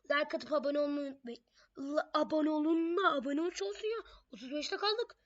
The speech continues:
Eskiden otuz birdi. Şimdi otuz beş. Atın da çoğalsın, çoğalsın. Bildirimler açın.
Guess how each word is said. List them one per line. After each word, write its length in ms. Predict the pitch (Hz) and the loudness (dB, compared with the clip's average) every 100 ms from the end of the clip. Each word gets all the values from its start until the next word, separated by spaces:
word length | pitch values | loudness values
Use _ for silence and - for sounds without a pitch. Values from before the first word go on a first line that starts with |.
| _ _ | _ _
Eskiden 400 | 285 - - 359 | -8 -4 -2 -2
otuz 240 | 339 302 294 | -2 -2 2
birdi. 340 | 381 294 440 - - | 2 2 -4 -8 -8
Şimdi 220 | 330 349 | -2 0
otuz 260 | 381 - | 0 -2
beş. 200 | 381 320 - _ _ - | -4 -4 -10 _ _ -12
Atın 340 | 247 - 349 | -12 -6 -4
da 100 | 269 | -4
çoğalsın, 460 | 190 - 196 - 269 | -8 -14 -16 -14 -14
çoğalsın. 460 | - 208 202 - - 277 - | -14 -18 -18 -20 -18 -20 -8
Bildirimler 500 | 294 262 294 285 285 | -4 -2 -2 0 2
açın. 300 | 285 277 277 | 2 0 -6